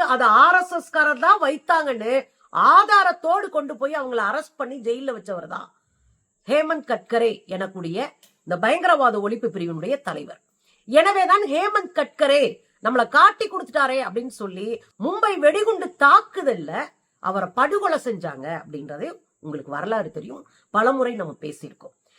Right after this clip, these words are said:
இப்படி எதையாவது ஒரு பயங்கரவாத தாக்குதலை நடத்திவிட்டு இஸ்லாமியர்கள் மேல பழி போடுறது ஒண்ணும் புதுசு இல்ல. ஆர் எஸ் எஸ், பி ஜே பி, சங்க பரிவார் கும்பலுக்கு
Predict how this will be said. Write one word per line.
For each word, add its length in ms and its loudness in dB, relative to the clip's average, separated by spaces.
இப்படி 280 -4
எதையாவது 640 4
ஒரு 180 2
பயங்கரவாத 580 2
தாக்குதலை 500 -2
நடத்திவிட்டு 640 -6
இஸ்லாமியர்கள் 680 0
மேல 240 -4
பழி 200 -4
போடுறது 300 -6
ஒண்ணும் 320 -8
புதுசு 320 -10
இல்ல. 360 -6
ஆர் 220 2
எஸ் 120 -8
எஸ், 140 -20
பி 120 -14
ஜே 140 -12
பி, 100 -18
சங்க 240 -16
பரிவார் 360 -14
கும்பலுக்கு 380 -14